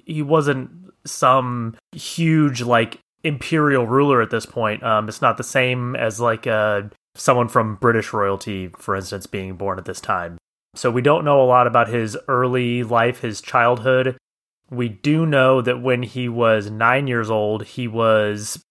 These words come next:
pledged to be married to the daughter of a, of another tribe, and that, uh, when he was twelve, or at marrying age, his dad took him to this other tribe to meet his first wife, whose name is Borta.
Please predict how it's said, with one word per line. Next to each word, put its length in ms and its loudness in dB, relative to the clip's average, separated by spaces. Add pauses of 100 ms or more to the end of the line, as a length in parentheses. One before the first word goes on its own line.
pledged 360 -2
to 60 -12
be 120 -4
married 540 0
to 100 -12
the 80 -6
daughter 440 2
of 220 -4
a, 140 -6 (240)
of 200 -8
another 300 0
tribe, 580 2 (460)
and 240 -2
that, 240 0
uh, 320 2
when 180 -6
he 120 -8
was 160 -8
twelve, 680 2
or 380 0
at 180 -4
marrying 520 -2
age, 420 -6 (300)
his 240 -4
dad 600 2 (260)
took 280 -2
him 340 -4
to 360 -2
this 420 -4 (300)
other 240 2
tribe 540 2
to 260 -6
meet 300 -6
his 220 -8
first 400 2
wife, 260 2
whose 180 -8
name 180 -4
is 120 -10
Borta. 680 -2